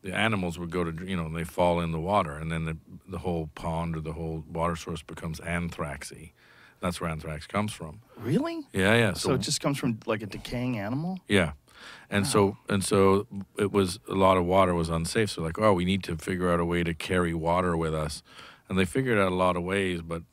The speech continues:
Speaker 1: wine was one of them. Well, "Oh, we can carry this for, you know, years. We can carry this." And they didn't have corks. They just put a bit of olive oil on top of it, which would seal it. And I was like, <laughs> "That means that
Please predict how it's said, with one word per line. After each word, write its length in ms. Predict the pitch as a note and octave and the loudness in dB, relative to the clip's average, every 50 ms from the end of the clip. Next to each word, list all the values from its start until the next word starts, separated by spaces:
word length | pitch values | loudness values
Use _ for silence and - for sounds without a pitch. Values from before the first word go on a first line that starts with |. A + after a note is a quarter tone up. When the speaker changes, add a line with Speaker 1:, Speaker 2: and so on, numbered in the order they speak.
| - F#2 F2+ - | -14 -14 -14 -12
Speaker 1:
wine 580 | F#2 F2+ F#2 F#2 G2+ A2 A#2 A2+ G#2 F#2 E2+ E2+ | -10 -4 0 2 4 4 4 4 2 0 -2 -4
was 140 | E2+ E2 E2+ | -6 -6 -4
one 180 | F#2 G#2+ A#2 | -4 -2 -2
of 100 | G#2 E2 | -2 -4
them. 100 | D2+ D2+ E2 | -6 -8 -8
Well, 140 | E2+ F2+ F#2 | -8 -6 -4
"Oh, 120 | G2 G#2 | -4 -2
we 140 | F#2+ F2+ E2+ | -2 -4 -4
can 160 | - - F2 | -6 -8 -10
carry 280 | E2+ - F#2+ G2 F#2+ F2+ | -6 -2 0 0 0 0
this 400 | F2+ F#2 F2+ F2 - - - - _ _ _ _ - - - - _ _ _ | 0 -2 -2 -2 -4 -8 -12 -14 _ _ _ _ -20 -20 -20 -20 _ _ _
for, 300 | - - F#2+ F#2 F#2 F2+ - _ - F#2+ - - - - | -8 -4 -4 -4 -4 -6 -10 _ -16 -14 -14 -14 -12 -8
you 120 | G2 G#2 F#2 | -4 -4 -2
know, 80 | E2+ E2+ | -2 -2
years. 480 | E2+ E2 G#2+ C3+ C#3+ A#2 F2 D#2+ D#2 | -2 2 4 4 4 4 4 0 -4
We 120 | D#2 D2+ D#2 | -8 -10 -12
can 120 | E2+ E2 | -12 -8
carry 220 | E2 F2+ F#2 F#2 F2+ | -4 0 0 0 2
this." 200 | F#2 F2+ - - | 0 -2 -2 -2
And 160 | E2+ F2 G2+ - - - - - - - - _ | -4 -4 -4 -6 -10 -20 -20 -20 -20 -20 -12 _
they 100 | - G#2 | -4 -2
didn't 200 | G#2 A#2 A#2 G#2 | 0 0 0 0
have 240 | F2+ G2+ F#2+ F2+ - | 0 -2 -4 -4 -6
corks. 380 | - - B2 A2+ G2+ - - | -2 2 4 4 4 2 -2
They 100 | - F2 | -8 -8
just 220 | E2+ F2+ F2+ - - | -6 -6 -8 -8 -6
put 140 | - F#2 F2+ | -6 -4 -2
a 40 | |
bit 120 | F2 F2 E2+ | -2 -2 -2
of 80 | E2 D#2+ | -2 0
olive 360 | E2 F2+ F#2 F#2 F2 E2 D#2 | 0 2 2 2 2 0 -2
oil 260 | D#2+ D#2+ D#2+ D#2 D#2+ D#2 | -4 -6 -6 -6 -6 -6
on 140 | D#2+ D#2+ | -8 -8
top 240 | D#2 - E2 E2 E2 | -8 -8 -10 -8 -8
of 80 | E2 D#2+ | -8 -8
it, 80 | E2 | -8
which 180 | D#2 E2+ E2 - | -8 -10 -12 -14
would 140 | C#2 - - | -12 -12 -10
seal 340 | - - - A2 G#2 F#2+ E2+ | -10 -8 -6 -4 -4 -4 -4
it. 120 | D#2 - - _ _ _ - - - - - - _ _ - | -6 -10 -14 _ _ _ -20 -20 -20 -20 -20 -20 _ _ -4
And 260 | F#2 F2+ F2 E2 D#2+ | -2 0 0 0 0
I 80 | E2 E2+ | 0 0
was 180 | E2+ E2 D#2 F2 | -2 -2 -2 -4
like, 180 | E2+ E2+ F2 - _ | -4 -4 -6 -8 _
<laughs> 60 | _ - - - - - - - B2+ G#2+ | _ -6 -4 -4 -4 -4 -4 -4 0 2
"That 220 | A#2+ A#2 G#2 - - | 2 2 2 2 0
means 500 | C3 A2 - C3+ A2 - - - A2+ - | -2 -2 0 0 -2 -2 -4 -8 -10 -6
that 160 | - - G2+ | -6 -6 -6